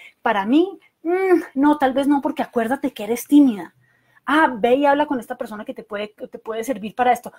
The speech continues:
No, no, porque acuérdate que eres tímida. Ah, no, pero mira, esto es posible. Ah, no, pero eso es posible para otros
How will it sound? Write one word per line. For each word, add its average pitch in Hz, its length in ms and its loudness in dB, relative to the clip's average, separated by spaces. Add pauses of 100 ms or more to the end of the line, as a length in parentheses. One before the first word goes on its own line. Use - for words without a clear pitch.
(160)
No, 302 220 6
no, 320 160 8
porque - 240 0
acuérdate 330 640 2
que 254 100 4
eres 254 220 0
tímida. 254 400 -4 (420)
Ah, 311 140 0
no, 330 180 4
pero 226 160 2
mira, 240 220 2
esto - 160 -6
es 262 80 -8
posible. 294 540 -2
Ah, 247 200 -2
no, 240 220 -2
pero - 160 -16
eso 220 80 -16
es 220 60 -20
posible 277 380 -6 (320)
para 185 300 -2
otros 339 540 0